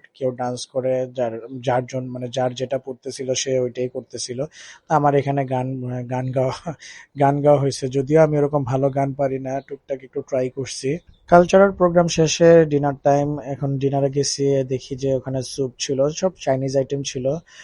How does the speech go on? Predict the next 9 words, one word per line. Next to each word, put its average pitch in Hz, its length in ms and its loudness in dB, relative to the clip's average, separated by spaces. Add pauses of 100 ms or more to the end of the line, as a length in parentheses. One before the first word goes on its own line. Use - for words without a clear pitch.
(180)
এখানে 139 480 -2
ক্লিয়ার 135 380 0
কর্ন 135 260 -2
স্যুপ 131 280 -8
ছিল, 131 260 -2 (600)
তারপরে 135 320 -2
সালাদ 127 460 0
ছিল, 135 580 0
ফ্রাইড 123 400 0